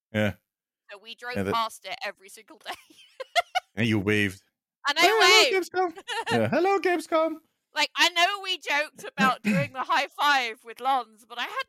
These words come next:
Speaker 2: no idea where he'd been, but I know you've been to Gamescom. <laughs> So
Speaker 1: Yep. That's a-, that's about as close as we got. Well, I've been to London, like,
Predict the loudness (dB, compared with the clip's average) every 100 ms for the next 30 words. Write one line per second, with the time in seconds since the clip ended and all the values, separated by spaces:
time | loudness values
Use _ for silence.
0 | -8 -8 -6 -10 -10 -12 -8 -12 -12 -20
1 | _ -12 -12 _ -12 -12 -6 -6 -4 -12
2 | -18 _ -10 -10 -14 -2 0 0 -6 -10
3 | -8 -8 _ _ _ _ _ -4 0 0
4 | 0 -2 -6 _ -20 _ _ _ _ 0
5 | 0 0 -4 0 -2 0 0 2 2 -2
6 | 0 0 2 0 0 0 2 2 2 2
7 | 0 -2 0 2 2 2 2 2 2 0